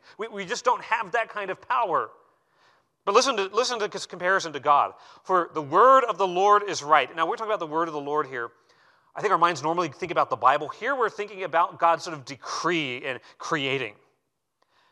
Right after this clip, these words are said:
"And all his works are done in truth." So notice how word and work are parallel, this, this parallel structure. It's the thing that God says that then brings about a result. So God says, "Let there be light," and what?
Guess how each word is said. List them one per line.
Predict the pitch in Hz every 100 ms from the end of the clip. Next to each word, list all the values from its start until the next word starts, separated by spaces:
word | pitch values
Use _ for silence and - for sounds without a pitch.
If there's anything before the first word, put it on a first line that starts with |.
| _ -
"And | 160
all | 180 247
his | 220 185 147
works | 156 240 - 196
are |
done | 156 175 170
in | 151
truth." | - 151
So | 156
notice | 160 220
how | 202 160
word | 139 156 175 220
and | 202 147
work | 147 165
are | 135
parallel, | - 135 156 165
this, | 151 123 123
this | 123
parallel | - 143 147 147 127
structure. | - 127 127 - 190 - _ _ _ _ _ _ _ -
It's | -
the | 165
thing | 208 233
that | 220
God | 185 170
says | - - 196 220 214 - - _
that | 156
then | 180 147
brings | 185 175
about | 165 160
a | 147
result. | 143 117 139 113 - - _ _ _
So | 151
God | 196 233
says, | 202 151
"Let | 185 240 254
there | 208
be | 202
light," | 185 226 262
and | 190 165
what? | 143 135